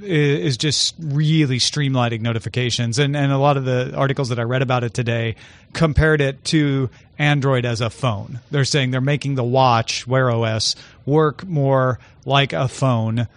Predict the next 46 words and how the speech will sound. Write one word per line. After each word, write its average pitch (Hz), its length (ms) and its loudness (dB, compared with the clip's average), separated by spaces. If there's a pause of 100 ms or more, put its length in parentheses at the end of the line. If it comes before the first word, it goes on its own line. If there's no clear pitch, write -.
(180)
as 127 420 0
far 131 120 -2
as 117 100 -2
notifications, 120 680 -2
which, - 380 -2
I 160 80 2
mean, 139 240 2 (260)
honestly, 151 460 -2
I 143 100 0
don't 156 80 0
know 143 80 0
about 123 220 -2
y'all, 151 240 2
but 135 180 -2 (240)
that 170 320 0
seems 220 540 2
to 190 100 0
be 160 160 2
one 160 240 2
of 147 80 0
the 143 80 0
major 143 460 0
reasons 139 400 -2
people 131 340 -6
wear 147 260 0
watches 127 600 0 (360)
is 147 240 2
notifications. 135 800 -2
There, 135 240 2
there's 123 280 -2
health 175 460 0 (300)
monitoring 160 480 0
aspects 156 520 0
and 113 100 -8
fitness 170 380 -4
monitoring 139 440 0
aspects, 135 460 0
and 107 160 -2
Google 135 300 4
Fit 170 360 0
being 143 280 0
front 151 220 -2
and 123 100 -2
center 139 240 0
makes 127 260 0
sense. 143 300 0